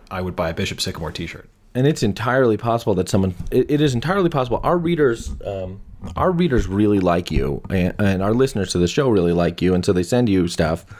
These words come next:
Speaker 2: And, uh,
Speaker 1: <laughs> They
Speaker 2: so
Speaker 1: have.
Speaker 2: I, I, if,
Speaker 1: Actually,
Speaker 2: if
Speaker 1: can we pause there? 'Cause I wanna just say, um, somehow an underground movement has developed where people have started sending me minor league baseball hats, and ordinarily I get very hinky about people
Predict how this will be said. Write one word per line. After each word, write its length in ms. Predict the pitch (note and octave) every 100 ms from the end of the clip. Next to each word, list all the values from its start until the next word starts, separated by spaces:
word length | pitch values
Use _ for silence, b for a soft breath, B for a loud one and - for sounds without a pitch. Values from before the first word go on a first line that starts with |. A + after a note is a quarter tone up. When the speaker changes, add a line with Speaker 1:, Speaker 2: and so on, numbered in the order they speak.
| B B B B A#2+
Speaker 2:
And, 300 | A2 A2 G2+
uh, 120 | G2
Speaker 1:
<laughs> 40 |
They 60 | G#3+
Speaker 2:
so 140 | F3 B2+
Speaker 1:
have. 120 | G#2
Speaker 2:
I, 380 | A#2 B2 - A#2+
I, 40 | -
if, 200 | D3 D#3
Speaker 1:
Actually, 200 | - E3
Speaker 2:
if 80 |
Speaker 1:
can 140 | E3 E3+
we 100 | G#3+
pause 320 | G#3+ C#3 C3
there? 120 | C#3+
'Cause 180 | C#3 C3
I 120 | -
wanna 320 | D3+ C#3+ A#2+ G2+
just 280 | G2+ -
say, 300 | - F2 C#2+ - B B B B
um, 300 | G2+ F#2+ F2 - A#2
somehow 840 | A2+ - C#3+ C#3+ A2+ F2+ D#2 - -
an 140 | A2+
underground 560 | A2 A#2 A#2+ A#2+ G#2+ G2+
movement 280 | G#2 F#2+ F#2+
has 100 | F#2+
developed 400 | F#2+ F2 F#2 -
where 60 | F2+
people 260 | - -
have 100 | F#2+
started 260 | F2+ F2+ F#2
sending 240 | - F#2 G2
me 100 | F#2+
minor 340 | F2 F2 F#2
league 320 | F#2 F#2 - _
baseball 440 | F#2 F#2+ - G2
hats, 420 | F#2+ G#2 A2 - - B B B -
and 420 | A2 G#2 G2 F2+ b b b b b - _ - - -
ordinarily 460 | D#3+ D3+ C3 B2
I 100 | A2+
get 140 | G#2 A2+
very 220 | G2+ G2+
hinky 320 | - G#2+ A2
about 300 | G2+ G2 E2+
people 500 | - G#2+ F#2+ F2+ E2+